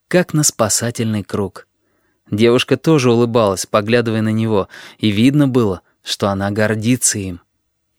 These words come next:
Когда я вылез из воды, они медленно шли вдоль берега, и девушка держала в руках свою ненужную, наконец закрытую книгу.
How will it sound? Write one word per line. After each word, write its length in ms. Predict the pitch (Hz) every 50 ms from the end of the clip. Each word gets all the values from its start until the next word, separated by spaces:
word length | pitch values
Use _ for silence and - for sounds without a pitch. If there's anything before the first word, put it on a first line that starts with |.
| _ _ _
Когда 300 | - 131 127 120 127 131
я 80 | 127 127
вылез 300 | 131 135 131 127 - 135
из 100 | 127 120
воды, 400 | 123 127 120 120 147 156 143 - - - - - _
они 220 | - 123 127 135 131
медленно 540 | 127 120 135 156 160 156 151 147 147 143
шли 220 | 131 - - 127 123
вдоль 240 | 120 117 117 110 110
берега, 520 | 104 107 113 113 110 110 101 107 98 - _ _ _ _ _ _
и 80 | 123
девушка 460 | 110 107 135 160 156 131 - - -
держала 460 | 107 104 110 107 101 117 131 123 123 113
в 80 | 107
руках 400 | 107 107 - - 139 147 135 -
свою 340 | - - - 107 104 107 104
ненужную, 640 | 101 101 101 101 107 131 143 127 110 98 90 87 - _ _ _ _ _
наконец 640 | _ - 113 110 - 101 95 101 107 139 156 139 123
закрытую 560 | 123 110 107 - - 110 110 - 117 107 101
книгу. 460 | - - 104 98 95 92 87 - -